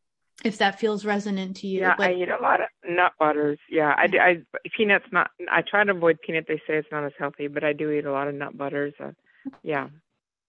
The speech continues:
Speaker 1: Yeah,
Speaker 2: Almonds,
Speaker 1: yeah.
Speaker 2: sunflower, yeah, cashew.
Speaker 1: Yeah,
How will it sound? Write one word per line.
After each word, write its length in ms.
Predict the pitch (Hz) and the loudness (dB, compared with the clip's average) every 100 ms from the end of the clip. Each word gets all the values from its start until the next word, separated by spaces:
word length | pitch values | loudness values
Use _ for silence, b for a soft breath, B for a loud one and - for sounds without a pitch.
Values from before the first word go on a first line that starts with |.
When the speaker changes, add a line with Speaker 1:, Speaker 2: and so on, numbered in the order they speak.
| _ _ _ | _ _ _
Speaker 1:
Yeah, 200 | 220 202 | -6 0
Speaker 2:
Almonds, 580 | 160 156 156 143 147 151 - - - | 2 2 2 0 -2 -8 -14 -6 0
Speaker 1:
yeah. 60 | |
Speaker 2:
sunflower, 560 | 143 147 143 143 143 143 | 0 0 -4 0 0 0
yeah, 300 | 151 143 139 160 | -4 -8 -10 -10
cashew. 460 | - 139 - 143 143 b b b b b b b b | -8 -8 -8 -14 -14 b b b b b b b b
Speaker 1:
Yeah, 220 | 240 220 | 0 0